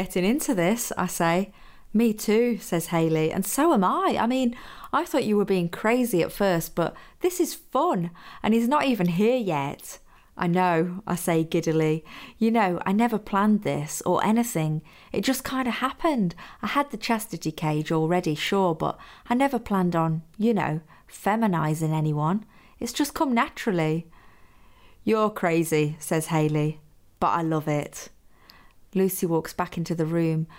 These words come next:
her hands full of lacy underwear. "Oh my God," I say, "your mum will definitely notice. You need to make sure to put it back after." "Honestly," says Lucy, "she has loads. I don't even want to think about it,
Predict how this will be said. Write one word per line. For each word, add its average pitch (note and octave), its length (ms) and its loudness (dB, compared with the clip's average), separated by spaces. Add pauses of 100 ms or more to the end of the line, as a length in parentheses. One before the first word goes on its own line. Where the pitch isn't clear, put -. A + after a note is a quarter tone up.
(140)
her F#3+ 140 0
hands G3+ 400 2
full A3 360 0
of F3 140 0
lacy F3+ 440 0
underwear. D#3+ 640 0 (560)
"Oh G3+ 240 0
my E3+ 260 2
God," D#3+ 500 -2 (120)
I E3+ 100 -2
say, D#3+ 380 0 (240)
"your G#3 140 0
mum G3+ 300 0
will E3+ 140 2
definitely D#3+ 760 -2
notice. D#3 680 -2 (300)
You G3 120 2
need G#3+ 240 2
to G3+ 100 -4
make F3 180 0
sure D#3+ 240 0
to D#3+ 180 -8
put E3 140 -2
it D3+ 100 -4
back E3+ 260 -4
after." D#3 480 -2 (560)
"Honestly," G3 600 -2
says D#3+ 300 -4
Lucy, D#3 480 0 (420)
"she - 180 -2
has G#3+ 220 2
loads. F#3 640 0 (240)
I F3+ 80 -2
don't A3 220 0
even G#3+ 180 2
want G#3 120 2
to G3 120 -2
think A#3 220 0
about E3 400 -2
it, E3 340 0